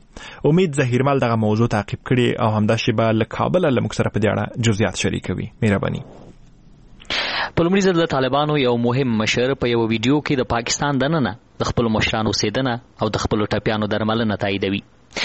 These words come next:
Speaker 2: ملا عبدالغني برادر چې د طالبانو د قطر، د قطر د سیاسي دفتر مشر او د دې ډلې مرستیال دی، په یو ویډیو کې وایي دوی د مجبوریت پر بنسټ پاکستان ته ځي. دا ویډیو چې کره نیټه او ځای یې مشخص نه دی،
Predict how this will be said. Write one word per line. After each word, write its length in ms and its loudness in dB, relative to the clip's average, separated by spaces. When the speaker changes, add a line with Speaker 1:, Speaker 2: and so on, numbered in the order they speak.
Speaker 2:
ملا 240 2
عبدالغني 380 0
برادر 360 0
چې 180 -2
د 140 -4
طالبانو 360 0
د 40 0
قطر، 460 -2
د 240 -2
قطر 240 0
د 180 0
سیاسي 220 0
دفتر 320 -2
مشر 260 0
او 100 2
د 80 0
دې 240 0
ډلې 200 0
مرستیال 460 0
دی، 120 0
په 80 2
یو 120 2
ویډیو 280 2
کې 180 0
وایي 260 0
دوی 240 2
د 220 -2
مجبوریت 480 0
پر 120 0
بنسټ 360 -2
پاکستان 420 -2
ته 100 -6
ځي. 140 -4
دا 80 4
ویډیو 320 2
چې 200 0
کره 220 0
نیټه 200 -2
او 120 2
ځای 220 0
یې 80 0
مشخص 480 -2
نه 80 0
دی، 120 0